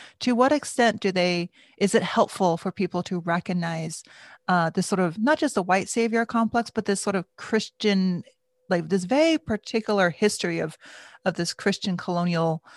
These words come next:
idea of what it means to be a good person is to, quote unquote, save the world? Like, how much is, how much do you see that coming up, and how, how are those frames helpful for people?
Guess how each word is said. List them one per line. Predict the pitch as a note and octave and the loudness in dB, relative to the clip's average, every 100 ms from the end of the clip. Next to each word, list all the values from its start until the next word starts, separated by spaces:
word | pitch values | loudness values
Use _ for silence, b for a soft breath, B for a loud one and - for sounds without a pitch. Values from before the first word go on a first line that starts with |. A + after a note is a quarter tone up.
| B B | B B
idea | F3 F3 A3 B3 G3+ F3 | -2 -2 0 4 6 6
of | F3+ E3+ | 4 0
what | F3 F#3 | 2 2
it | - | 2
means | F3 F3 E3+ E3 | 0 0 -2 -4
to | - F#3 | -6 -6
be | F3 F3 | -2 -2
a | E3 | -2
good | D#3 F3+ E3 | 0 0 0
person | - F#3+ G3 - D3+ D3+ | -2 0 0 -2 -6 -6
is | F3 E3+ | -6 -6
to, | F#3 | -8
quote | E3 D#3+ | -6 -6
unquote, | E3+ E3 E3+ | -6 -6 -6
save | - F3 E3 - | -4 -4 -4 -6
the | D3 | -10
world? | C#3 C#3 - - G#3 | -8 -8 -10 -12 -14
Like, | E3+ | -10
how | - G#3 | -4 0
much | G#3+ G3 | 0 -2
is, | E3+ - - _ B B B B - | -8 -12 -20 _ B B B B 2
how | A#3 | 6
much | B3 - | 6 6
do | |
you | G#3+ | 2
see | A3+ | 2
that | G#3 | 0
coming | - G3 F#3 | 2 0 0
up, | E3+ F3 | 0 -2
and | E3 | -4
how, | F#3 F#3 - | -4 -4 -4
how | - G#3+ | -6 -4
are | G#3 | -2
those | F3+ F3 - | -2 -4 -4
frames | E3+ D#3+ D#3 | -6 -8 -8
helpful | - F3 - - | -6 -8 -8 -12
for | - | -14
people? | - - - - | -18 -16 -12 -14